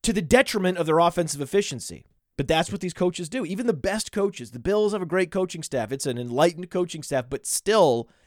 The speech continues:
they do that thing that all N F L coaches do, which is they disproportionately punish rookies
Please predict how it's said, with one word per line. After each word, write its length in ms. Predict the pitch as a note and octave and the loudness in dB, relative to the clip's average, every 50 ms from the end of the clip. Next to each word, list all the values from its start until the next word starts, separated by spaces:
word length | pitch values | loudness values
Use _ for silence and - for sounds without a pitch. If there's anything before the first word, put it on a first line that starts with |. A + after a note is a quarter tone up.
| _ _ - | _ _ -6
they 240 | A#2+ B2+ D#3 E3+ E3+ | 0 4 4 4 4
do 300 | C#3+ B2+ D#3+ E3+ E3+ E3+ | 6 6 6 6 8 8
that 240 | D#3+ E3 D#3 - - | 6 6 4 4 0
thing 240 | - F3+ F#3 E3+ D3+ | -2 0 2 2 2
that 100 | D3 - | 2 4
all 260 | C3+ D#3 E3 D3+ D3 | 4 4 4 6 4
N 80 | D3 | 2
F 120 | D3+ - D3 | 2 2 2
L 100 | C#3 C#3 | 2 2
coaches 400 | - C#3+ C3+ C3 - C#3 B2 A2 | 4 2 0 0 0 -2 -6 -4
do, 340 | - A2+ G#2 G#2 G#2 G#2 - _ _ _ _ _ - | -2 -2 -2 -2 -2 -4 -6 _ _ _ _ _ -10
which 200 | - B2+ B2 - | -8 -8 -6 -4
is 200 | C#3+ C3 B2 G#2 | -4 -4 -4 -4
they 500 | A2 C3+ C3+ C3+ C3 B2+ B2 A#2+ A#2+ A#2 - _ _ _ _ _ _ - A#2+ - | 0 2 4 4 4 4 2 0 -2 -4 -8 _ _ _ _ _ _ -20 -10 -2
disproportionately 1040 | - F#3 A3+ - - - F#3 E3+ - - A#2+ D3 G3 G3+ - - D#3+ D#3+ D3+ D3 C3+ | 2 2 2 2 2 -2 -4 -4 -4 -4 0 4 4 4 4 2 -6 -6 -6 -6 -6
punish 800 | - - - - F#3+ F#3 C#3+ A2 G2+ G2 - - - - - - _ _ _ _ _ _ | -6 -6 -4 0 0 0 0 -2 -4 -6 -8 -10 -10 -12 -14 -18 _ _ _ _ _ _
rookies 760 | - A#2+ C3 D3+ - - - B2+ A#2+ A2 G2+ G#2 A2 - - | -6 2 6 6 6 6 6 2 -2 -2 -2 -2 -4 -6 -8